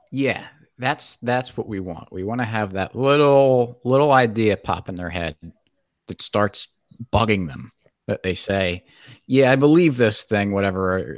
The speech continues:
whatever I'm getting excited about, but it doesn't, doesn't match up against these other things I have. Like, what's wrong here?"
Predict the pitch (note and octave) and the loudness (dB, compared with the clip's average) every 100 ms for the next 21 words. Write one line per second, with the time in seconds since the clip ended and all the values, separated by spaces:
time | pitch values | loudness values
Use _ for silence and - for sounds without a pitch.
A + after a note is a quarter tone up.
0 | A#1+ D#2+ G2+ G2+ G2 F#2+ F#2+ - F2 - | -12 -6 -2 0 -2 -4 -4 -6 -8 -4
1 | G2 E2+ F2+ F2+ E2+ - - G2 - _ | -4 -4 -6 -6 -8 -4 0 0 -2 _
2 | _ _ - - - - E3 G3+ G#3 _ | _ _ -16 -14 -14 -12 -2 0 0 _
3 | _ _ _ _ C#3 D#3 - _ _ _ | _ _ _ _ -4 -4 -4 _ _ _
4 | _ C3 A#2+ C3 C#3 B2+ A2+ G#2 G2+ G#2+ | _ -2 -2 0 -4 -2 -2 -4 -4 -6
5 | F#2+ F#2+ F#2 - D2+ - E2+ D2+ - _ | -4 -4 -4 -10 -14 -12 -10 -10 -12 _
6 | _ _ _ _ _ _ _ _ - - | _ _ _ _ _ _ _ _ -12 -4
7 | C3+ - A#2 A2 F#2 E2 C2+ | -4 2 2 2 0 -8 -10